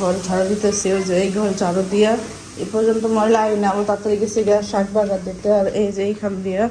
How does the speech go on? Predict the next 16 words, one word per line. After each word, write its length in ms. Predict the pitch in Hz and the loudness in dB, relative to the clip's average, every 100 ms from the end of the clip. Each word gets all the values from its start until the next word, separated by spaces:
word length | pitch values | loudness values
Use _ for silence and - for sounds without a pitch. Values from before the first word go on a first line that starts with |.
| 233 - - - - - | -6 -18 -20 -20 -8 -2
তারা 260 | 196 190 | 2 2
হলো 360 | 196 196 208 247 - | 2 2 0 -2 -4
খেলতেছে, 540 | 226 190 - 185 - 185 185 - - | -2 0 -2 -6 -4 -4 -6 -16 -8
ছাদে 180 | 208 196 | -4 -4
থেকে 200 | 202 196 190 | -2 -4 0
চলে 220 | 208 208 | 2 2
আসছে, 280 | 214 - 226 277 - - - - - 185 | 0 0 0 0 -4 -14 -16 -16 -12 -6
এই 60 | |
যে 60 | 175 | -4
এখন 340 | 185 190 180 | -4 -2 -4
খেলতেছে, 520 | 185 180 175 165 - | -4 -6 -6 -8 -6
এখানে 260 | 165 - 180 - | -8 -6 -6 -4
পাখি 280 | 175 - 190 | -6 -4 -6
দেখতেছে 460 | 156 - - 147 | -6 -8 -10 -8
আর 80 | 151 - | -8 -8
খেলতেছে। 420 | 156 135 135 | -10 -10 -12